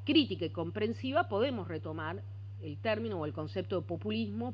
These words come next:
para referirnos, referirnos a estos modelos de dominación más tradicional que sin duda lo que hacen es, digamos, articular dos elementos diferentes, porque eso es lo propio del populismo,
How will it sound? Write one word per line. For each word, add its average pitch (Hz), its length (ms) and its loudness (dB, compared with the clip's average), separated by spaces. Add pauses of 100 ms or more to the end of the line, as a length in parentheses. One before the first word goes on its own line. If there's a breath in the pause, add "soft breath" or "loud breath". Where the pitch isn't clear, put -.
para 233 260 8
referirnos, 190 760 0
referirnos 175 680 2 (640 loud breath)
a 269 120 12
estos 311 260 10
modelos 277 560 8
de 214 80 4
dominación 214 560 2
más 240 180 6
tradicional 302 720 2
que 262 120 0
sin 269 260 4
duda 233 360 10 (360 loud breath)
lo 220 180 8
que 254 160 4
hacen 262 460 4
es, 233 260 2 (460 loud breath)
digamos, 202 420 4
articular 269 640 8
dos 294 180 4
elementos 262 400 2
diferentes, 294 460 4
porque 180 160 2
eso 226 120 0
es 214 40 6
lo 196 140 4
propio 254 300 8
del 190 100 4
populismo, 165 680 0